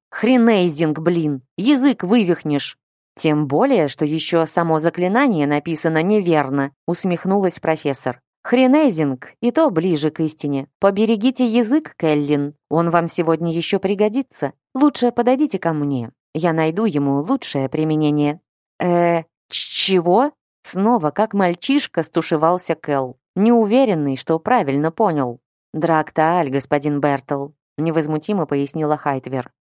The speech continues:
"Можете осуждать мои методы, но я предпочитаю, чтобы ничто не отвлекало моего ученика от учебы,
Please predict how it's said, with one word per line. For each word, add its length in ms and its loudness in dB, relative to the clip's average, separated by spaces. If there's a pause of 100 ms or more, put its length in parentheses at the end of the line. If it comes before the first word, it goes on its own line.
"Можете 480 2
осуждать 560 -2
мои 240 0
методы, 480 -2 (180)
но 180 2
я 240 2
предпочитаю, 800 0
чтобы 320 0
ничто 480 0
не 140 0
отвлекало 640 -2
моего 400 0
ученика 560 -2
от 140 -2
учебы, 480 -2